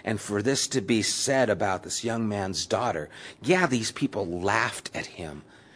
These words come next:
"You're crazy." They thought, "This guy is nuts. He's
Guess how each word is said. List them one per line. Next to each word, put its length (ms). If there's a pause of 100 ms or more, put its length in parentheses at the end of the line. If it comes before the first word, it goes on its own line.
(140)
"You're 180
crazy." 680 (260)
They 220
thought, 400 (960)
"This 300
guy 340
is 260
nuts. 580
He's 360